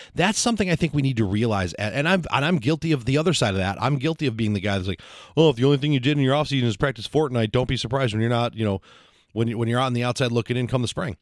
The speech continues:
I've been that guy. I've been that coach, and I've said it. And part of that rings true. If you can go do those things and you have it in you and you're just not, that's different.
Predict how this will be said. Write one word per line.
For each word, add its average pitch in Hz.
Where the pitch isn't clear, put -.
I've 147
been 202
that 113
guy. 87
I've 113
been 160
that 110
coach, 110
and 143
I've 156
said 196
it. 113
And 117
part 165
of 190
that 185
rings 180
true. 156
If 107
you 180
can 175
go 156
do 156
those 156
things 160
and 110
you 143
have 147
it 139
in 147
you 156
and 110
you're 120
just 120
not, 127
that's 151
different. 101